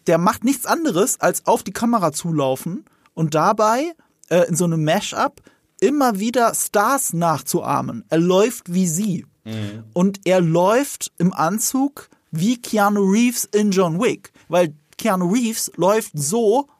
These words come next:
Speaker 1: eigentlich nicht, nicht genau so in, als Neo in Matrix.
Speaker 2: Ja, das ist ja
Speaker 1: Das,
Speaker 2: das
Speaker 1: das
Speaker 2: Spannende.
Speaker 1: wirkt anders.
Speaker 2: Das ist ja das Spannende. Wenn du Keanu im wahren Leben siehst,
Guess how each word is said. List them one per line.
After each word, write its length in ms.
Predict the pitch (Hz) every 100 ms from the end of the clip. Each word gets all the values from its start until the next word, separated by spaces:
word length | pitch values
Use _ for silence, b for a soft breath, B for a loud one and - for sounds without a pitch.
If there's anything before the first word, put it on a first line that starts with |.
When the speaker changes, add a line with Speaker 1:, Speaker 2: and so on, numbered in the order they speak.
| _
Speaker 1:
eigentlich 500 | 156 196 214 202 202
nicht, 460 | 180 185 240 - -
nicht 320 | 277 - -
genau 520 | 190 170 175 220 220
so 460 | 160 139 131 147 233 b b b
in, 280 | - 180 180
als 240 | 165 156 -
Neo 360 | 202 190 165
in 160 | - 156
Matrix. 580 | 185 185 - - - - b b
Speaker 2:
Ja, 140 | 139
das 120 | 143
ist 80 | -
ja 60 | 156
Speaker 1:
Das, 80 | 131
Speaker 2:
das 20 |
Speaker 1:
das 160 | 180 143
Speaker 2:
Spannende. 120 | 185
Speaker 1:
wirkt 200 | 269 -
anders. 460 | 185 208 127 127 - -
Speaker 2:
Das 100 | 107
ist 60 |
ja 100 | 143
das 140 | 131 113
Spannende. 440 | - 127 139 113
Wenn 140 | 90 107
du 60 |
Keanu 800 | 110 - 104 110 165 196 202 196 - -
im 160 | 107 104
wahren 280 | 113 120
Leben 340 | 104 107 117 104
siehst, 640 | 80 67 50 - - _